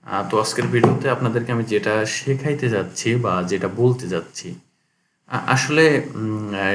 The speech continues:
এখন বর্তমান পোর্টাল বলতে আমরা সবাই ডিসি এস এম এস টাকেই জানি। আহ, কারণ বর্তমানে এইখানেই কাজ হচ্ছে, এইখানে হিউজ নাম্বার থাকে। আহ, এখানে একটা জিনিস আমি আপনাদেরকে দেখাই, এইখানে হচ্ছে আপনার ক্লিকে ক্লিকে নাম্বার দেয়।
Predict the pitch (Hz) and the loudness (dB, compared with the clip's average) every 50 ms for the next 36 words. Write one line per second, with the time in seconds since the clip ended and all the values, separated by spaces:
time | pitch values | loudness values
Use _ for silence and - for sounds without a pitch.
0 | 95 87 - - 117 - 147 147 139 113 113 - - 131 135 131 131 127 120 113 | 0 -2 -2 -4 -2 0 0 0 2 2 2 2 2 4 6 6 6 6 4 2
1 | 110 113 - - 123 131 131 139 135 127 127 117 113 110 110 - 156 175 139 90 | 0 0 0 2 2 2 4 2 2 2 0 0 -2 -2 -2 0 2 2 2 2
2 | 101 101 101 95 - 101 95 98 98 98 92 95 101 101 101 107 107 117 117 - | 0 -4 -6 -6 -6 -4 -2 0 0 0 0 -2 -4 -4 0 2 2 2 2 0
3 | - 139 127 131 - 131 120 123 123 - - - - 110 107 127 120 120 117 117 | -2 -2 -2 0 0 0 0 0 -2 -4 -4 -2 -2 -2 2 2 2 2 2 2
4 | 117 85 87 90 90 90 - - - _ _ _ _ _ _ _ _ _ - 95 | 0 -2 0 0 -2 -2 -2 -8 -14 _ _ _ _ _ _ _ _ _ -4 -2
5 | 95 90 - 110 107 117 120 123 135 131 156 156 143 120 110 110 - 131 147 139 | -2 0 0 0 0 2 4 4 4 4 4 4 4 4 2 4 2 0 0 0
6 | 139 95 90 90 87 101 95 90 - - 95 92 90 90 - 110 107 110 104 107 | 0 0 0 0 0 -2 -6 -8 -6 -2 -2 -2 -2 -2 -6 -8 -8 -8 -8 -8
7 | 101 104 104 101 - 107 104 95 92 87 90 90 90 - - 95 90 - 117 - | -8 -8 -8 -8 -6 -4 -2 0 0 0 -2 -2 -6 -4 -6 -6 -4 -4 -8 -8
8 | - - _ _ _ _ _ _ _ _ _ _ _ 131 127 131 139 135 - 156 | -8 -12 _ _ _ _ _ _ _ _ _ _ _ -6 -4 -2 -2 -2 0 0
9 | 165 156 120 - - 113 - 107 104 101 98 - 98 101 98 90 90 - 95 90 | 0 0 0 -2 -4 -8 -6 -6 -4 -4 -4 -4 -4 -4 -4 -4 -4 -4 -2 -2
10 | 92 90 - 92 87 85 87 - - 165 - 131 101 - - 101 104 107 107 95 | -2 -2 -2 -2 -2 -2 -2 -2 -4 -2 -2 -2 -2 -2 -4 -8 -8 -8 -12 -12
11 | - - 107 98 90 104 104 104 117 - - _ _ _ _ _ _ _ _ _ | -6 -4 -4 -4 0 0 -2 -2 -2 -6 -14 _ _ _ _ _ _ _ _ _
12 | 160 170 170 175 170 160 - - 110 98 90 - - 95 - - 95 90 87 80 | 2 2 4 4 2 2 2 0 0 0 0 0 0 2 2 2 0 0 0 -2
13 | 69 - - 50 50 | -2 -4 -8 -10 -10